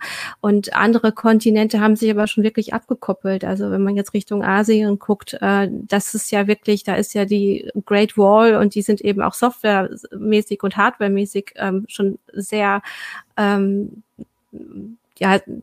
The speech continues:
sehr erfolgreich alleine unterwegs. Die brauchen uns nicht unbedingt. Wir sind ja auch diejenigen, die die anderen brauchen. Wir sind die Abhängigen. Dass wir deshalb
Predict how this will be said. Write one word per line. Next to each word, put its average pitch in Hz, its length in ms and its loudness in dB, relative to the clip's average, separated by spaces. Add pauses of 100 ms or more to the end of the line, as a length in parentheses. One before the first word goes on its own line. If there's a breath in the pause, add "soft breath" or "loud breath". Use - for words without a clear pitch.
(160)
sehr 202 160 2
erfolgreich 214 580 2
alleine 202 380 4
unterwegs. 185 580 -2
Die 196 100 -10
brauchen 214 380 0
uns 196 200 -4
nicht 196 140 -2
unbedingt. 190 520 -4
Wir 240 120 4
sind 214 200 -2
ja - 160 -6
auch 185 80 -10
diejenigen, 208 500 0
die 190 100 -8
die 190 140 -4
anderen 208 400 0
brauchen. 180 400 -2
Wir 202 120 0
sind 202 180 -2
die 196 80 -4
Abhängigen. 190 680 -6 (540 loud breath)
Dass 202 180 -2
wir 214 100 6
deshalb 233 520 2